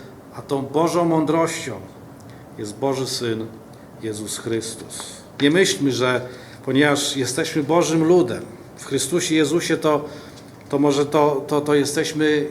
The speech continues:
jakby zaszczepieni na, przeciwko błędom, które popełniali wierzący w Starym Testamencie. To tak nie działa.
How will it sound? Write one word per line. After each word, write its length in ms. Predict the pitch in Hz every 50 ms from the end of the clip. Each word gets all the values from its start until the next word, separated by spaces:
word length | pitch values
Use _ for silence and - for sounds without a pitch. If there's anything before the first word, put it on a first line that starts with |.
| 147
jakby 320 | 151 139 135 131 131 147 143
zaszczepieni 800 | 131 160 165 151 - - - 156 143 151 170 175 175 175 175
na, 300 | 160 156 151 151 147 147 - - - - - -
przeciwko 480 | - - 156 147 - 175 175 - - 165
błędom, 640 | 131 143 143 156 175 202 226 226 208 170 160 135 135
które 280 | 135 127 147 143 139 139
popełniali 640 | 135 143 131 143 139 135 139 156 160 156 147 147 131
wierzący 460 | 139 139 123 143 156 156 143 - 143
w 40 | 135
Starym 340 | - - 151 156 156 151
Testamencie. 720 | 143 151 - - - 151 147 151 151 143 131 104 90 - - - - - - - - - - - - - - - - - - - - - - - - - - - - - - - - - - - - - - - - - - - - - -
To 60 | -
tak 240 | - 160 160 160 -
nie 100 | 165 156
działa. 360 | 139 151 160 151 139 117 104